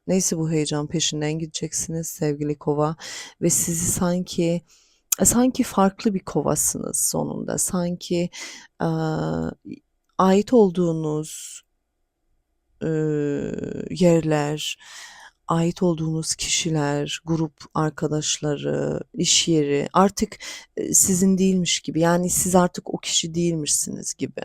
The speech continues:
Yani ki bunun, bunun hiçbirine ihtiyacım yo-, yok. Yeter ki bu heyecan kalsın hayatımda. Çünkü beni, eee, farklılaştırıyor. Eee, beni, eee, ben bana yetiyorum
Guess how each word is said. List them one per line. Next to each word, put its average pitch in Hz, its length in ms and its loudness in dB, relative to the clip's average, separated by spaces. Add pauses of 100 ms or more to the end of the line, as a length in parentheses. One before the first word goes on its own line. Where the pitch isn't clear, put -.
(440)
Yani 180 220 4
ki 185 140 0
bunun, 196 340 2
bunun 196 200 2
hiçbirine 208 480 2
ihtiyacım 147 520 -2
yo-, - 180 -6 (160)
yok. 175 340 2
Yeter 214 260 6
ki 185 180 -6
bu 175 120 2
heyecan 160 420 2
kalsın 156 440 0
hayatımda. - 840 -6 (320)
Çünkü 208 360 2
beni, 190 440 4
eee, 165 280 2
farklılaştırıyor. - 1300 -2 (1000)
Eee, 156 600 0 (1200)
beni, 175 680 2 (160)
eee, 156 560 0 (400)
ben 180 260 6
bana 175 180 2
yetiyorum 170 680 -2